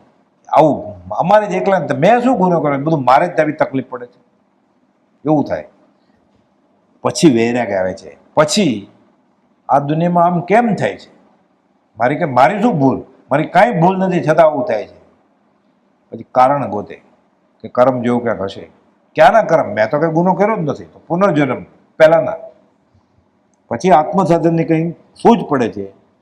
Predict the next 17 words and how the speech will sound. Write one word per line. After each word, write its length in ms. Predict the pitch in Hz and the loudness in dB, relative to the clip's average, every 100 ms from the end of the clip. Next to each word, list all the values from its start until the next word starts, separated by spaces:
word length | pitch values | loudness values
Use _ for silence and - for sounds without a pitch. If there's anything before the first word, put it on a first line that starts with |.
| _ _ 127 | _ _ -6
અને 100 | 127 | -4
પરમાત્મા 600 | - 139 160 196 196 196 | 0 0 2 -2 0 -4
શ્રીકૃષ્ણના 560 | - 175 226 202 233 | -2 -2 0 0 0
વચન 300 | 190 156 147 | -2 -2 -6
પ્રમાણે, 340 | 117 101 87 - _ _ _ _ _ _ _ | -6 -12 -16 -20 _ _ _ _ _ _ _
આ 80 | 123 | -4
જૈન 380 | 120 160 156 110 | 0 0 0 -6
પાસે 220 | 95 - _ _ _ _ _ _ - | -12 -16 _ _ _ _ _ _ -4
મુમુક્ષુ 440 | 131 180 - 214 | 0 2 2 0
જીવને 220 | 190 196 | 0 -2
તે 200 | 185 175 | 0 0
તે 120 | 190 240 | 2 0
પ્રસંગો 440 | 196 180 190 180 | -2 -2 -2 -4
સુખદાયક 520 | - 185 196 220 220 | 0 -2 2 0 0
માનવા 300 | 180 170 156 | 0 0 -2
ઘટે 300 | 131 143 180 | -2 -2 -2
છે 360 | 131 107 95 | -4 -8 -10